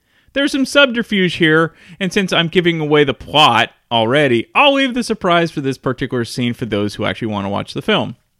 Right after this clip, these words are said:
The gang then gets called on to the scene of a disturbance between Angelina Jolie and Brad Pitt on their boat.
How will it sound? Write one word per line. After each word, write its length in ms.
The 120
gang 360
then 200
gets 180
called 300
on 240
to 120
the 100
scene 240
of 100
a 40
disturbance 640
between 360
Angelina 580
Jolie 380
and 140
Brad 340
Pitt 260
on 180
their 120
boat. 480